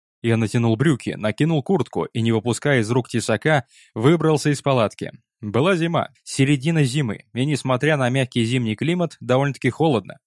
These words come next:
Лагерь Штатгалля, в том числе и моя полевая палатка, которая какое-то время еще будет выполнять функцию жилища,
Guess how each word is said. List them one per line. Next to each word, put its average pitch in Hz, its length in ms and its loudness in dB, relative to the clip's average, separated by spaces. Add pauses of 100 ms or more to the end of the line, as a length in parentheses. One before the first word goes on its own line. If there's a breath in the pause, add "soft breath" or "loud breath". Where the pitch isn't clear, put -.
(220)
Лагерь 143 480 2
Штатгалля, 151 680 2
в - 60 -8
том 156 200 0
числе 147 360 0
и 131 60 0
моя 123 240 2
полевая 107 400 2
палатка, 170 500 2
которая 139 380 0
какое-то 135 440 2
время 131 300 2
еще 123 260 2
будет 123 380 0
выполнять 127 520 0
функцию 123 380 -2
жилища, 156 540 0